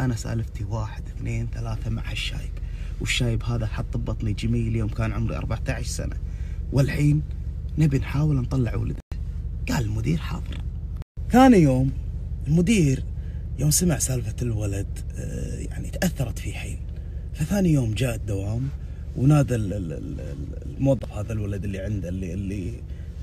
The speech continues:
اللي حط ببطنه الشايب جميل. فقال له: "اسمع، أنا هالسالفة هذه أثرت فيني حيل، والشايب هذا ما يستاهل إنه تنزل دمعته." هذا الرجال طيب، هذا صك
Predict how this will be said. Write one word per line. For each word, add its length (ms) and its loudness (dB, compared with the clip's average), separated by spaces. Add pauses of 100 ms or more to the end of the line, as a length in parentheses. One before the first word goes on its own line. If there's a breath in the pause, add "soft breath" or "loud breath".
(120 loud breath)
اللي 260 0
حط 300 0
ببطنه 360 0
الشايب 400 -2
جميل. 300 -2 (720 loud breath)
فقال 300 2
له: 80 -4
"اسمع، 340 -8 (320)
أنا 220 0
هالسالفة 380 -4
هذه 180 -4
أثرت 320 -6
فيني 220 -8
حيل، 220 -8 (800 loud breath)
والشايب 480 -2
هذا 240 -2
ما 180 -4
يستاهل 480 -4
إنه 360 -4 (180)
تنزل 300 -2
دمعته." 540 -4 (320)
هذا 200 0
الرجال 340 -2
طيب، 360 -2 (840 loud breath)
هذا 600 2
صك 520 0